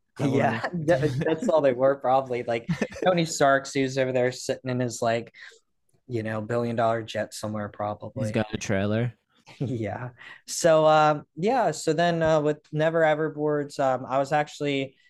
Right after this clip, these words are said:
Speaker 1: I was living in Wilmington at the time, and I was working at this place called Pita Delight, and it was, like, a chill,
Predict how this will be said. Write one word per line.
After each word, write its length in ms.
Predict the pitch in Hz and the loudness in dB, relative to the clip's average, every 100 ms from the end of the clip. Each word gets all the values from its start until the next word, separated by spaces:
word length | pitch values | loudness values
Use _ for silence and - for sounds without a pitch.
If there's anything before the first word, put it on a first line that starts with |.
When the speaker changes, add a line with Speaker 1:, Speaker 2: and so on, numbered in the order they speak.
| _ _ - | _ _ 0
Speaker 1:
I 80 | 139 | 0
was 160 | 127 | 2
living 240 | 151 160 165 | -2 0 -2
in 120 | 135 | -2
Wilmington 520 | 123 143 143 135 135 | -2 -2 -4 -6 -2
at 160 | 131 131 | -2 -4
the 80 | |
time, 540 | 117 135 127 120 113 104 120 | -8 -4 -2 -2 -6 -10 -6
and 180 | 127 | -2
I 80 | 127 | 0
was 180 | 127 127 | -2 0
working 280 | 135 143 143 | -2 -2 -4
at 160 | 139 | -4
this 180 | 135 - | -4 -8
place 340 | - 127 123 - | -4 -2 -2 -4
called 360 | - 123 107 | 0 0 -2
Pita 240 | - 123 120 | -4 -2 0
Delight, 440 | 117 113 110 87 _ _ _ 139 | 0 0 0 -4 _ _ _ 0
and 180 | 135 | 0
it 140 | 131 - | 0 -6
was, 240 | 127 - | -10 -2
like, 400 | 131 127 120 - _ _ _ 131 | 2 2 0 -8 _ _ _ -4
a 100 | 127 | -4
chill, 800 | - - 151 151 147 139 139 | -4 -4 2 4 4 2 0